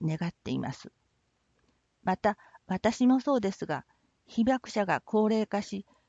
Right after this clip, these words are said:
伝承することが難しくなってきて、原爆の記憶が薄れていると感じます。ですから、本当にむごい原爆は二度と使ってはならないということを、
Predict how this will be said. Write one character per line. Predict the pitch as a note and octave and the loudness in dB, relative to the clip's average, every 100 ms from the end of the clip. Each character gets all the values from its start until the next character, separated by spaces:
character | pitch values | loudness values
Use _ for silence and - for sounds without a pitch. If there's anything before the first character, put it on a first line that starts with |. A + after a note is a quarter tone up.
| _ | _
伝 | F#3 A3+ A#3 | 2 6 6
承 | A3+ A#3 | 6 2
す | - | 2
る | A3+ | 0
こ | A#3 | 0
と | A3+ G#3+ | -2 0
が | G3 | 0
難 | - G3+ G#3 A#3+ | 2 2 2 0
し | B3 - | -2 2
く | B3 | 4
な | A#3+ | 4
っ | |
て | B3 F#3 | 2 -6
き | - | -10
て、 | - E3+ - _ _ _ _ _ - | -8 -10 -10 _ _ _ _ _ -2
原 | G#3+ A3 | 6 6
爆 | G#3+ G#3+ | 6 4
の | G3+ G#3 | 2 2
記 | - G3+ | 0 -2
憶 | G3 F#3+ | -2 -2
が | F#3+ - | -4 -2
薄 | F#3 - | -4 0
れ | B3+ A3 | 0 0
て | F#3 | 0
い | E3 | -2
る | E3+ | -4
と | D#3 D3 - _ _ | -4 -6 -6 _ _
感 | - E3 | -2 0
じ | E3 D3+ | 0 -2
ま | D3 | -4
す。 | - - - _ _ _ _ _ _ _ _ _ _ _ _ | -6 -16 -20 _ _ _ _ _ _ _ _ _ _ _ _
で | - C4 | -2 -2
す | - | 0
か | F#3+ | -2
ら、 | F3+ D#3+ - - - - _ | -2 -6 -14 -20 -20 -20 _
本 | C4+ D4 | 2 4
当 | C4 C#4 | 4 4
に | B3+ A#3+ | 6 4
む | - A3+ | 4 4
ご | B3 A#3+ | 4 2
い | |
原 | F#3 F#3+ | 2 2
爆 | F#3+ F#3 F3+ | 0 -2 -4
は | E3+ - _ - | -4 -6 _ 0
二 | F#3+ | 2
度 | G3 C4+ | 2 2
と | G#3+ | 0
使 | F#3 - G3+ | -2 -4 -6
っ | |
て | G3+ A3 | -2 0
は | G3+ | 0
な | D#3 E3 | 0 0
ら | F#3+ | 2
な | F3+ C#3+ | 2 -2
い | - _ _ _ | -10 _ _ _
と | A3 | 0
い | A3 | 2
う | A3+ | 2
こ | A3 | 0
と | A3+ G#3+ | 0 0
を、 | D#3 | -2